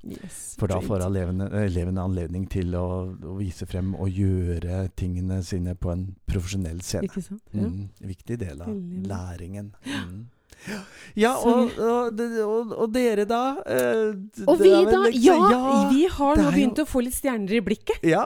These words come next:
Speaker 1: Ja.
Speaker 2: ok.
Speaker 1: Fordi vi skal nå, vi har nå gått i gang med <laughs> å, å faktisk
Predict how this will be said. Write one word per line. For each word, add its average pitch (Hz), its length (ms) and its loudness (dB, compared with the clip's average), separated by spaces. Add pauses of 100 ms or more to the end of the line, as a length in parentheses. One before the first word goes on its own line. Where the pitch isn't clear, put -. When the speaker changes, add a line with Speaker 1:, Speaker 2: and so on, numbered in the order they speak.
Speaker 1:
Ja. 214 160 4
Speaker 2:
ok. 262 200 2 (420)
Speaker 1:
Fordi 240 300 0 (100)
vi 240 420 0 (140)
skal 208 460 -2
nå, 196 480 0
vi 220 120 0
har 214 200 -4
nå 196 320 0
gått 202 180 -4
i 214 60 -2
gang 190 400 -2
med 202 100 2 (320)
<laughs> 392 320 4
å, 370 160 4 (380)
å 190 100 2
faktisk - 960 -4